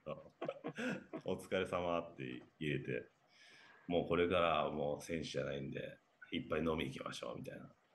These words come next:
言ってたけど、「いや、選手の時から結構飲んでたじゃねえかよ」とか思って。<laughs>まあでもよく頑張ったよね、あの年まで。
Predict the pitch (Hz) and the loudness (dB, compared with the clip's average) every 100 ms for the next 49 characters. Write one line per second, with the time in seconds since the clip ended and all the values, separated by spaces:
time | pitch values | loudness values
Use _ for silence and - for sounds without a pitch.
0 | _ _ _ - 67 - 71 65 69 - | _ _ _ -6 -6 -2 -4 -2 -6 -8
1 | - _ - 73 - 95 - 73 - - | -14 _ -12 -6 -2 0 0 -2 -2 0
2 | 62 67 87 - 67 85 71 65 64 62 | 0 0 -2 -2 0 2 2 0 0 -2
3 | 60 55 - - - 67 - 254 - 175 | -4 -8 -10 -6 -2 -2 4 4 4 0
4 | - 185 - - _ _ - - - 151 | -2 -6 -6 -18 _ _ -20 -20 2 4
5 | - 143 - 226 - 233 - - - - | 6 6 6 4 6 2 0 -8 -20 -16
6 | - - - - - - - 294 - _ | -14 -10 -8 -4 -6 -8 -12 -12 -12 _
7 | _ - - - 135 113 101 104 117 117 | _ -20 -6 -4 2 6 6 8 6 4
8 | - - 113 - 71 69 - - 80 78 | 2 4 2 2 0 0 -6 0 2 4
9 | 80 73 67 67 | 2 2 0 -2